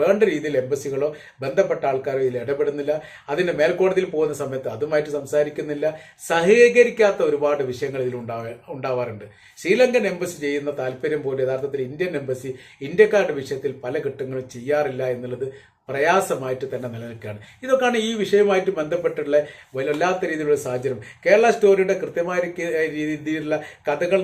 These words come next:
നമ്മൾ വായിക്കുന്ന സമയത്ത്, ഇതാണ് യഥാർത്ഥത്തിൽ റിയൽ ആയിരിക്കുന്ന കേരള സ്റ്റോറി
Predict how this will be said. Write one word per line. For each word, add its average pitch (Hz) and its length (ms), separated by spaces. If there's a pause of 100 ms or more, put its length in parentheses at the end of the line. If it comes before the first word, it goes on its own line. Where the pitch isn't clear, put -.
നമ്മൾ 156 180 (100)
വായിക്കുന്ന 135 400
സമയത്ത്, 117 240 (280)
ഇതാണ് 190 260
യഥാർത്ഥത്തിൽ 160 480
റിയൽ 147 240
ആയിരിക്കുന്ന 143 320 (100)
കേരള 139 260
സ്റ്റോറി 131 300